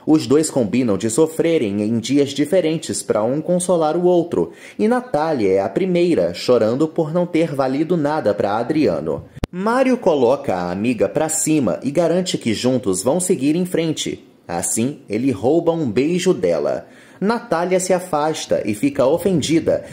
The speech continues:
alegando que não vai servir pra ele descontar o desamor de Verônica.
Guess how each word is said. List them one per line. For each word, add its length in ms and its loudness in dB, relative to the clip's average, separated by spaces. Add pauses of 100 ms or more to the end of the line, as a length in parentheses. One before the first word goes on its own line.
alegando 540 0
que 100 -2
não 220 2
vai 260 -2
servir 560 -2
pra 200 0
ele 200 -2
descontar 680 -2
o 80 2
desamor 540 0
de 120 -2
Verônica. 720 0